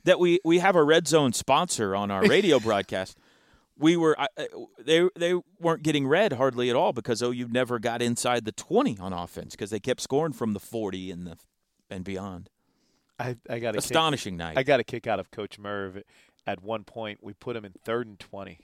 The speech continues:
Speaker 2: and it was late. And I was feeling pretty good about that at that point. I was like,
Speaker 1: Yeah.
Speaker 2: "All right, you know, here we go. Get a stop here, score a touchdown." You know, they, they had their run. Def-, and <laughs> Coach Merv goes, "Well, they got us right where they want us." And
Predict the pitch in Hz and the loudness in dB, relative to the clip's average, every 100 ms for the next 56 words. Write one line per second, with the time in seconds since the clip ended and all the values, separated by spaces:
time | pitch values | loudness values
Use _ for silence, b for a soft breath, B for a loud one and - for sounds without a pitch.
0 | - 92 95 90 90 101 95 _ _ _ | -18 -18 -16 -14 -8 -6 -6 _ _ _
1 | _ _ _ - 101 98 95 - 117 160 | _ _ _ -10 -6 -6 -8 -4 -2 -2
2 | 117 - 113 101 92 - 107 - 123 113 | -6 -10 -10 -10 -12 -16 -16 -12 -10 -10
3 | _ _ 98 104 90 - 90 80 90 - | _ _ -6 -4 -4 -4 -6 -6 -8 -10
4 | 104 98 107 196 117 110 120 117 135 143 | -10 -12 -10 -6 -4 -4 -6 -12 -10 -10
5 | 131 107 117 135 - 107 123 104 117 - | -6 -6 -6 -10 -2 -2 -2 -4 -6 -6
6 | 120 123 - 110 - 110 110 117 123 127 | -8 -8 -4 -4 -4 -6 -4 -6 -6 -6
7 | 131 110 107 113 104 113 135 131 110 123 | -6 -6 -4 -4 -2 -2 0 -2 0 2
8 | 113 113 113 113 b b b b 127 117 | 2 -2 -4 -8 b b b b -6 -6
9 | - _ - 143 135 120 131 117 107 95 | -10 _ -8 -6 -6 -8 -8 -6 -4 -6
10 | - 101 117 101 110 110 98 90 85 107 | -8 -10 -6 -4 -4 -4 -10 -14 -4 -2
11 | 123 113 113 101 104 87 110 - 147 98 | -2 -2 -4 -4 -6 -6 -8 -2 -2 0